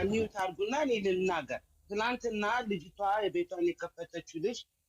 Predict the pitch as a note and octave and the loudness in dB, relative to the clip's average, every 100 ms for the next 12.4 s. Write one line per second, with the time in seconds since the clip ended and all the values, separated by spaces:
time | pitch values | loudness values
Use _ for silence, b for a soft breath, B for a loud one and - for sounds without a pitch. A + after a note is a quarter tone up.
0 | _ _ A3+ F3+ A3 F#3+ F3+ E3+ C#3+ - | _ _ -2 2 2 2 4 2 0 -6
1 | _ _ _ _ - B3 B3 - D4+ - | _ _ _ _ -4 -2 0 0 0 -2
2 | A3 - F3 D3 B2+ - - _ _ _ | -6 -4 -2 0 0 -4 -16 _ _ _
3 | _ _ C#4 C#4+ D4 C4+ A3 A3 - F3 | _ _ -2 2 2 2 2 0 0 0
4 | F3 E3 C#3 F#3+ B3+ D4 D4 G#3 A#3 A3 | 2 0 -2 -2 0 2 0 2 0 0
5 | D3+ F#3+ F3 E3 G3 D4+ C#4+ G#3 D3 - | -2 0 2 2 2 4 4 2 -2 -8
6 | _ _ _ _ _ - A#3 C#4 C#4+ C#4 | _ _ _ _ _ -6 -2 0 0 -2
7 | D4+ - G#3+ G#3+ G3+ F#3+ F#3+ - E3 - | -4 -2 0 4 2 0 -6 -6 -8 -8
8 | E3 D#3+ D#3+ F#3 E3+ F3+ E3+ D#3 D3+ D3+ | -8 -4 0 0 0 -2 -2 -2 0 -2
9 | D3 A#3+ C4 _ _ _ _ _ - E4 | -2 0 -2 _ _ _ _ _ -8 -6
10 | D#4+ C#4+ A#3+ F#3+ F#3+ A3+ E3 - D3 - | -2 2 4 4 4 4 2 -2 -16 -18
11 | - _ _ _ _ - - D#4+ D#4+ E4+ | -20 _ _ _ _ -8 0 4 6 4
12 | E4+ C#4+ G#3+ D#3+ | 4 2 2 0